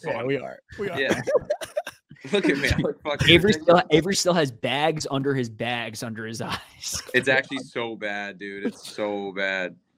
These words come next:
Speaker 1: All right. Um, this next one from Evan Burkhart. Biggest differences you've seen from the coaching staff compared to Gallant? I feel like we talked about this a lot.
Speaker 3: Yeah, it's also been three games, so it's like
Speaker 1: Yeah.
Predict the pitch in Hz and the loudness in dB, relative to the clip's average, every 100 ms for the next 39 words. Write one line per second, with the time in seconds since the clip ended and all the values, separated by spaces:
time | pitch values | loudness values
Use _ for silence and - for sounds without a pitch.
0 | _ - 139 120 113 _ 139 135 135 135 | _ 0 4 4 2 _ 0 4 4 4
1 | 131 127 127 - _ _ - - _ _ | 2 0 -4 -10 _ _ -20 -20 _ _
2 | _ _ _ - 147 - 139 135 127 - | _ _ _ -4 -4 -2 -2 -2 -2 -4
3 | 135 135 135 135 135 135 135 135 123 120 | 0 2 2 2 2 0 -2 -2 -4 -4
4 | - 135 139 123 123 123 113 107 104 - | -4 -2 0 0 0 -2 -2 -6 -6 -8
5 | 123 139 135 135 123 127 135 117 117 107 | -6 -4 -4 -6 -4 -4 -2 -4 -6 -10
6 | - 123 120 113 113 107 - 107 104 - | -8 -4 -4 -4 -6 -8 -6 -6 -6 -6
7 | 101 - 90 98 90 87 82 85 95 127 | -6 -6 -6 -6 -6 -10 -10 -10 -8 -8
8 | 104 90 90 - 85 - 95 - - 87 | -8 -8 -10 -10 -12 -12 -16 -16 -14 -10
9 | - 117 107 110 160 165 185 143 113 117 | -6 -6 -6 -2 0 0 0 -2 -4 -6
10 | 110 104 101 101 120 113 117 113 82 | -6 -8 -10 -8 -8 -6 -4 -4 -6